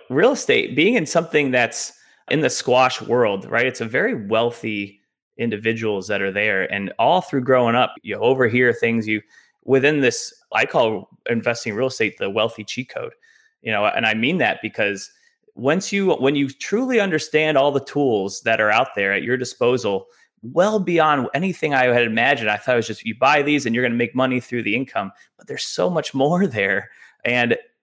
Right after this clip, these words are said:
it was really through education of, of the people who have made their millions and are kinda whispering in my ear, say, "Hey man, like, you know, aviation's great, but,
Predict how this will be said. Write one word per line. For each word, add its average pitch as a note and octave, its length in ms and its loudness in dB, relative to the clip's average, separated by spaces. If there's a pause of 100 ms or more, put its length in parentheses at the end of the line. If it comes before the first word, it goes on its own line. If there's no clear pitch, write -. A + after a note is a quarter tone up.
it C3 80 2
was C3 140 4
really G#3 200 4
through D3 280 4
education C3+ 720 0
of, A2+ 240 0 (240)
of C3 120 0
the B2 80 0
people C3+ 400 0
who C3 200 4
have A#2 280 2
made C3+ 340 2
their G#2+ 140 4
millions G2+ 560 -4 (300)
and A#2+ 120 0
are A#2 80 2
kinda C3+ 260 2
whispering C#3+ 400 0
in B2+ 60 0
my A#2 160 2
ear, D#3 220 2
say, A2 200 -2
"Hey F3+ 160 -2
man, G#2 260 -2
like, G2+ 280 -4 (380)
you A2 80 -10
know, F#2+ 260 -4
aviation's C3 540 0
great, - 380 -2
but, G2+ 200 -2